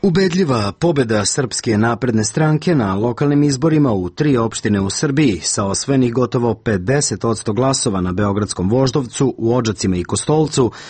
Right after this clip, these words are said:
otvorila je pitanje u čemu leži razlog tolikog poverenja birača u naprednjake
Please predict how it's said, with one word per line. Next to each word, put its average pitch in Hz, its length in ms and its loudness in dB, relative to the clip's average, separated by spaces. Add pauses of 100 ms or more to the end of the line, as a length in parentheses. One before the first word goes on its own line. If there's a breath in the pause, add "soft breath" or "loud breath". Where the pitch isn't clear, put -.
(240 loud breath)
otvorila 180 480 2
je 85 80 -6
pitanje 170 540 0 (120)
u 117 120 -2
čemu 190 420 0
leži 110 280 -2
razlog 156 500 0
tolikog 123 640 0
poverenja 107 500 0
birača 131 580 0
u 107 120 2
naprednjake 131 720 0